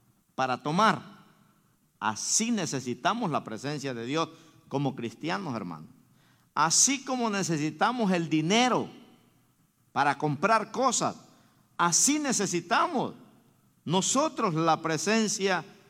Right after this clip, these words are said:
del Señor. Y esta iglesia había perdido todo eso. Así como necesitamos comer buena comida, así necesitamos la presencia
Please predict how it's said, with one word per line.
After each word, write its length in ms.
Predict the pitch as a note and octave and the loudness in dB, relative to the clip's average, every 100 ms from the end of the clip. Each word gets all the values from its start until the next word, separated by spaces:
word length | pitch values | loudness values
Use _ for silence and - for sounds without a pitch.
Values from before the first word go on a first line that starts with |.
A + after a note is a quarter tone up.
| _ _ - | _ _ -6
del 260 | B2 E3+ | 0 0
Señor. 640 | D3+ F3 D#3 A3 D#4+ A3+ - - - _ _ _ _ _ _ - | 0 -2 -2 -2 -2 -2 -4 -16 -20 _ _ _ _ _ _ -8
Y 160 | A3 | -2
esta 220 | C#4 - | -2 -2
iglesia 500 | C4 A3+ D#4 D4 A#3+ | -4 -2 0 2 2
había 260 | G3+ A#3 B3 | 2 0 0
perdido 480 | A3 G3 B3 B3 A3+ | -2 -2 -2 -2 -2
todo 320 | B3 A#3 A3+ | -2 -2 -2
eso. 480 | - - - B2 F#2 - _ _ _ _ _ _ _ _ _ _ | -4 -4 -4 -6 -10 -20 _ _ _ _ _ _ _ _ _ _
Así 340 | F#3 G3+ D4+ | 0 2 2
como 220 | D4+ D4+ C4 | 2 0 4
necesitamos 800 | B3 A3+ G#3 A3 B3+ D4 C#4 | 6 6 4 2 2 2 0
comer 340 | - A3+ B3+ B3 | 0 0 4 2
buena 600 | F#3+ A3 C#4+ E4 D#4 A3+ | 2 4 6 6 4 2
comida, 680 | A3 A#3 D#4+ D#4+ G#3 G2 - - _ - _ | 0 0 0 2 2 0 -8 -20 _ -20 _
así 520 | - F#3+ F#3+ - D4+ E4 | 2 4 4 4 4 2
necesitamos 1040 | C4 E3 F#3+ F3+ - A#3+ C#4+ C4 F3 B2 | 2 2 0 -2 0 4 4 4 0 0
la 260 | C#3 D3+ D3 | 0 0 0
presencia 840 | D#3 D3 G#3 A3 G3 G3 F#3 D#3+ | -2 0 2 2 0 0 0 0